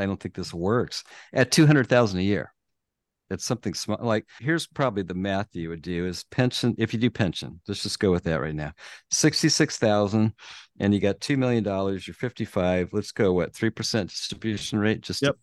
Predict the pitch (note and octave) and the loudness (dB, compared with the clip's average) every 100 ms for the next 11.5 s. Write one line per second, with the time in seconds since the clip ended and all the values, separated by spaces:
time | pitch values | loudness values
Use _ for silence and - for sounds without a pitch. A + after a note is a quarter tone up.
0 | _ - G2 - G#2 G2 F2+ F#2+ F#2+ - | _ -2 -2 0 2 2 2 2 0 -2
1 | - - - G#2+ - A2+ A2 G#2+ F#2+ - | -4 -6 -4 -6 0 0 0 -4 -6 -8
2 | G2+ - F#2+ B2 A#2 - - _ - - | -8 -10 -4 -2 -2 -4 -18 _ -20 -20
3 | _ B2 C#3 D3+ B2+ A2 A2+ C#2 - G#2 | _ 2 2 4 4 4 0 0 0 0
4 | - A2+ F2+ C#2+ A#1+ - - D#2+ - D2 | 0 0 0 -2 -8 -8 -2 -2 -2 -8
5 | - - - _ B2+ F3 G3 B2 B2+ C#3+ | -8 -18 -20 _ 4 8 8 8 6 6
6 | B2 B2 C3+ C#3 A#2 - A2+ - B2 A#2 | 4 4 4 2 0 2 2 4 2 2
7 | A2+ - - A#2 G#2 - - G2 A2 C#3+ | -2 -4 -2 0 0 -4 -4 -2 0 -2
8 | D3 - G#2 - - A2+ F#2+ G2 G2 G#2+ | -4 -10 -10 -10 -6 -4 -2 -2 -2 -4
9 | G2+ G2+ F2+ D#2 G2 G2 G2 G#2 F#2 - | -2 -2 -2 -2 -2 -2 -4 -8 -6 -6
10 | F#2 - F#2 F#2+ C3 C3 - - - _ | -6 -4 0 0 0 -4 -14 -20 -20 _
11 | _ - C#3 B2 | _ -6 -2 2